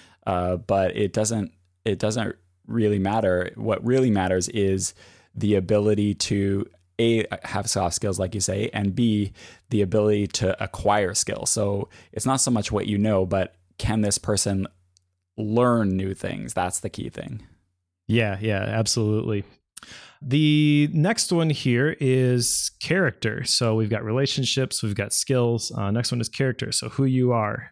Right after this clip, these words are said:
Speaker 2: And this is something that definitely takes some time, not something you can just snap your fingers. Uh, and I know there's a lot of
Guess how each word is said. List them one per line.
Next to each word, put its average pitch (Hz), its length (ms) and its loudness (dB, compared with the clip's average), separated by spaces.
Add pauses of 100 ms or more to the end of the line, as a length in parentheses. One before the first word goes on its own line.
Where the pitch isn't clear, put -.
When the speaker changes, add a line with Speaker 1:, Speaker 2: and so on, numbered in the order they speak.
(120)
Speaker 2:
And 110 240 4
this 135 180 2
is 131 160 0
something 123 580 2
that 113 440 0 (600)
definitely 147 1080 2 (380)
takes - 280 0
some 135 180 2
time, 107 540 -2
not 117 380 2
something 117 480 0
you 117 160 0
can 117 260 0
just 107 400 -2
snap 123 300 -2
your 113 100 -2
fingers. 160 540 0 (560)
Uh, 104 220 0
and 123 160 2
I 135 100 2
know 147 440 4
there's 135 300 2
a 131 60 4
lot 135 440 4
of 120 480 4